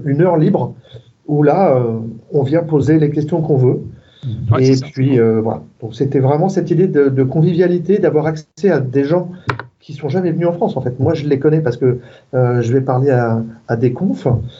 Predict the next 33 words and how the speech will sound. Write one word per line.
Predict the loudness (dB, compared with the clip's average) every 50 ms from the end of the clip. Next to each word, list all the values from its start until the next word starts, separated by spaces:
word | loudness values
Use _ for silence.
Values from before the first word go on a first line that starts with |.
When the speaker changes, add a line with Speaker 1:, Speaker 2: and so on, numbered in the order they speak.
| -10 -4
Speaker 1:
et | -2 -2
je | 2 2
les | 2 4 4
ai | 2
Speaker 2:
Mhm. | 0
Speaker 1:
rencontrés | 0 -4 -6 -12 -10 -6 -4
sur | -4 -2 0 2 2
des, | 2 2
sur | 0 0 0
des | 0 0
confs | 0 0 -2 -4 -4 -4
et | -2 0 2 2 2 0
c'est, | 0 0 0 -2 -2 -2 -4 -12 -18 -20 -20 -20 -20 _ _ _ _
c'est | 0 0
avec | 2 2 2 2 2 2
eux | 0
que | 0 2
j'ai, | 2 4 4
euh, | 4 4 4 2 2
discuté | 0 -4 -10 -10 -8 -6 -2 0 0 0
de | 0 0
ce, | 0 2 2 2 2 2 2 0
de | 0 0
ce | 0 0 -2
projet-là. | -2 0 0 2 2 2 0 -2 -4 -10 -18 -20 _ -20 _ _ _ _ _ _ _ _ -10
Donc, | -6 -4
de | -2
pouvoir, | -2 0 2 2 2 2 0 -2 -8 -16 -20 _ _ _ _ _ _ _ -2
de | -2 0
pouvoir | 0 -2 0 0 2 4 4 4 4 2 2 0 0
avoir | 0 0 2 2 2 2
la | 2 0 -2
possibilité | -2 -2 -4 -4 -6 -8 -6 -6 -4 -2 -2 -2 -2